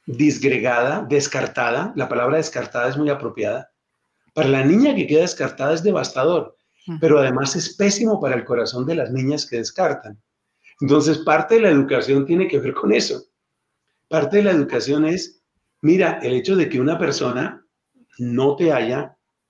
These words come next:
Speaker 1: eh, no te haya ayudado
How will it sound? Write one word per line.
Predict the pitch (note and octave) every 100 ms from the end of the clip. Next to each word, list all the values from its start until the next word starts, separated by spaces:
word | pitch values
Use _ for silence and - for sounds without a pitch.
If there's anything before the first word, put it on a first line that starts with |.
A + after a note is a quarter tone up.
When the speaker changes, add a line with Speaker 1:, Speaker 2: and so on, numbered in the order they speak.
| _ _ -
Speaker 1:
eh, | B2 A#2 A2+ G#2+ G#2 _ _ _ _ _ _ _ _ -
no | B2 B2 B2
te | C#3
haya | C3+ C3+ C#3+ C#3
ayudado | B2+ G#2+ A2 A#2+ B2+ A#2+ B2+ - -